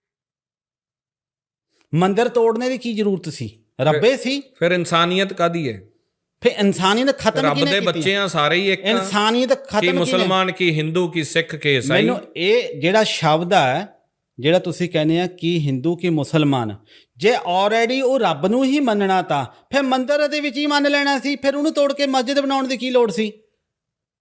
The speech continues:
Speaker 2: ਕੋਈ ਇੱਕ ਮਾੜਾ ਆ ਗਿਆ ਤਾਂ ਸਾਰੇ ਥੋੜ੍ਹੀ ਮਾੜੇ ਹੋ ਜਾਣਗੇ।
Speaker 1: ਇੱਕ ਥੋੜ੍ਹੀ ਆਇਆ,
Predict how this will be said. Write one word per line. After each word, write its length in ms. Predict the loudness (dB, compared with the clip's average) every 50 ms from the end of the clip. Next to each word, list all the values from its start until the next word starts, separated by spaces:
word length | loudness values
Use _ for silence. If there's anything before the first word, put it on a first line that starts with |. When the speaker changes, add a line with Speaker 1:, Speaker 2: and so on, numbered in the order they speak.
| _ _ _ _ _ _ _ _ _ _ _ _ _ _ _ _ _ _ _ _ _ _ _ _ _
Speaker 2:
ਕੋਈ 240 | -2 -2 0 0 0
ਇੱਕ 200 | -2 0 -2 -2
ਮਾੜਾ 320 | 0 2 2 2 2 2
ਆ 120 | 2 2 2
ਗਿਆ 120 | 2 0
ਤਾਂ 120 | 0 -2
ਸਾਰੇ 260 | -2 0 0 0 0 0
ਥੋੜ੍ਹੀ 220 | 0 0 -2 0
ਮਾੜੇ 260 | 0 0 0 0 2
ਹੋ 100 | 0 0
ਜਾਣਗੇ। 300 | 0 0 -2 0 0 -2
Speaker 1:
ਇੱਕ 80 | -4 -2
ਥੋੜ੍ਹੀ 340 | -6 -6 -2 0 2 2 2
ਆਇਆ, 320 | 2 0 -2 -4 -6